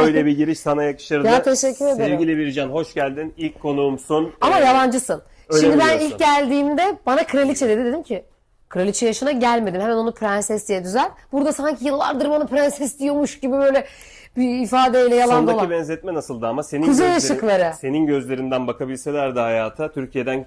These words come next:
Speaker 1: kuzey ışıklarını görebilirlerdi.
Speaker 2: O zaman Hakan Sabancı ile Hande Erçel'in hiç kuzey ışıklarına gitmesine gerek yok.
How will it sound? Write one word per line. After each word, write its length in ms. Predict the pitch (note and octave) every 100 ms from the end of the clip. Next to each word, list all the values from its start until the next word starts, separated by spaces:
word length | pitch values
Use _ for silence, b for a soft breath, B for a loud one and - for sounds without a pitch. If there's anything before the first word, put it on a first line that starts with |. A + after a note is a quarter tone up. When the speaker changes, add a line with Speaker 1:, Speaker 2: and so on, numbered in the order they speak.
| -
Speaker 1:
kuzey 180 | A#2 B2
ışıklarını 400 | - - A#2+ C3
görebilirlerdi. 720 | A#2 A2 G#2+ G#2 G2+ F#2 -
Speaker 2:
O 40 | C4
zaman 180 | D4+
Hakan 320 | D4+ C#4+ D#4 D#4
Sabancı 380 | D#4+ D#4 D#4 D#4
ile 100 | D#4
Hande 280 | C#4 C#4
Erçel'in 340 | D4 D#4 D#4 D4+
hiç 120 | F4+
kuzey 220 | - C#4+
ışıklarına 360 | C#4+ D4+ C#4 C#4
gitmesine 400 | C#4 D4 C#4+ D#4+
gerek 320 | C#4+ C#4+ -
yok. 160 | C4